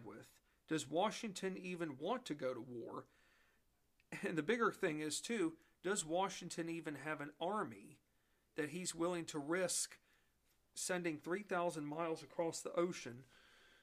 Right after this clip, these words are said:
to, um, get involved in something that really,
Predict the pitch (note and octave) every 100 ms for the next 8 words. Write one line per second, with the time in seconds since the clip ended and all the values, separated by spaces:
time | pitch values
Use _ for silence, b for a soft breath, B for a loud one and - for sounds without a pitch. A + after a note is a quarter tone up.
0 | b _ _ - D#3 D3 D3 D#3+ C#3 B2+
1 | C3+ - D#3+ E3 D3 D#3+ E3+ E3 C#3 -
2 | E3 D#3 D#3 C3+ C3+ - - C#3 D3 F#3+
3 | E3 C#3